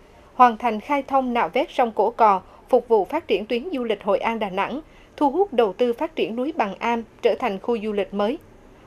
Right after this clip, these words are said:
Ở phía Nam, Quảng Nam phấn đấu đến năm hai nghìn không trăm hai mươi lăm hình thành được một số khu du lịch lớn tại vùng Đông Nam Thăng Bình, vùng Đông Tam Kỳ và huyện Núi Thành. Đây sẽ là không gian ưu tiên tập trung thu hút đầu tư phát triển du lịch nhằm giảm tải cho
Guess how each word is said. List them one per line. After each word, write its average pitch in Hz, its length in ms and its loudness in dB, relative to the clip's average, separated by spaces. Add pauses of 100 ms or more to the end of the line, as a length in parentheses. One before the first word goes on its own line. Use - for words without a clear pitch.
Ở 214 140 8
phía 320 200 0
Nam, 254 300 -2 (260)
Quảng 226 180 0
Nam 269 140 2
phấn 285 160 -4
đấu 240 140 4 (100)
đến 339 100 -4
năm 277 140 -2
hai 247 140 -6
nghìn 214 140 -6
không 247 140 -2
trăm 233 180 -2
hai 233 100 0
mươi 220 80 -4
lăm 233 160 0 (260)
hình 233 180 -2
thành 226 240 -4
được 214 220 -4
một 214 200 -2
số 277 280 -2
khu 269 180 -2
du 240 100 -4
lịch 214 200 -2
lớn 226 320 -2
tại 185 240 2
vùng 196 200 -2
Đông 226 200 -2
Nam 233 200 -4
Thăng 233 240 -6
Bình, 208 180 -2 (340)
vùng 226 180 2
Đông 247 180 0
Tam 240 180 -4
Kỳ 214 260 -4
và 196 180 -6
huyện 185 180 -6
Núi 277 100 -4
Thành. 233 220 -6 (720)
Đây 226 280 2
sẽ - 160 0
là 247 160 0
không 285 260 -4
gian 269 240 0
ưu 277 220 0
tiên 277 200 -2 (180)
tập 220 220 2
trung 247 180 0
thu 254 160 -4
hút 330 240 -2
đầu 214 180 2
tư 233 200 4
phát 349 200 -4
triển 359 160 -4
du 247 140 -4
lịch 220 180 -2 (280)
nhằm 226 320 -2
giảm 226 160 0
tải 240 280 0
cho 254 160 -4